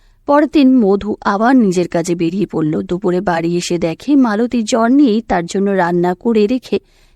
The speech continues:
কাজে বেরিয়ে গেছে। এই প্রথম এই মেয়েটার জন্য তার মায়া হলো। মনে হলো সত্যি তার উপর মধু অনেক অত্যাচার করেছে, কিন্তু সে সব সহ্য করেছে। স্টেশন বাবুরাও তার সঙ্গে খারাপ কিছু করতে চায়, আর সেই কথাটা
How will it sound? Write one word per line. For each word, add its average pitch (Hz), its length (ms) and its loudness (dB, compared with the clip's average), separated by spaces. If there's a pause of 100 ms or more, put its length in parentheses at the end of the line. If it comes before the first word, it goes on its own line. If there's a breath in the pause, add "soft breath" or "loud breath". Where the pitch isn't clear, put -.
(100)
কাজে 254 280 2
বেরিয়ে 170 340 0
গেছে। - 340 -6 (240)
এই 294 140 2
প্রথম 262 460 -2 (120)
এই 240 180 2
মেয়েটার 226 480 2
জন্য 294 280 2
তার 294 160 0
মায়া 180 380 0
হলো। 180 300 -4 (100)
মনে 285 240 2
হলো 247 360 -2
সত্যি - 520 -4 (440)
তার 320 140 2
উপর 330 200 0
মধু 240 440 0
অনেক 294 300 2
অত্যাচার 170 440 -4
করেছে, 175 360 -4
কিন্তু 190 340 -4
সে 202 280 0
সব 320 380 -2
সহ্য - 380 -6
করেছে। 175 400 -4 (380)
স্টেশন 240 480 0
বাবুরাও 254 440 2
তার 220 200 -2
সঙ্গে 294 380 0
খারাপ 262 380 -4
কিছু - 280 -6
করতে 175 360 -8
চায়, 180 300 -8
আর 180 140 -6
সেই 208 380 -2
কথাটা 285 460 -2